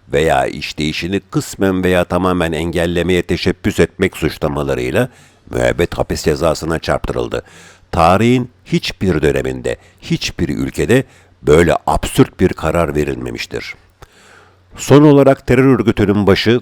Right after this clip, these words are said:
kurucu önder sıfatıyla meclise davet edilmişken, bunu eleştiren emekli albay Orkun Özeller, hakaret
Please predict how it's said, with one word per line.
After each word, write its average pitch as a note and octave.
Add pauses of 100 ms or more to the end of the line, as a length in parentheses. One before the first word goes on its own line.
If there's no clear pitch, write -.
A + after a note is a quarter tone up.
(140)
kurucu A2
önder F2+
sıfatıyla D#2+
meclise C#2+
davet D2+
edilmişken, C#2 (400)
bunu B2+
eleştiren A#2 (300)
emekli A#2
albay D#2+
Orkun F#2+
Özeller, F2 (360)
hakaret D#2+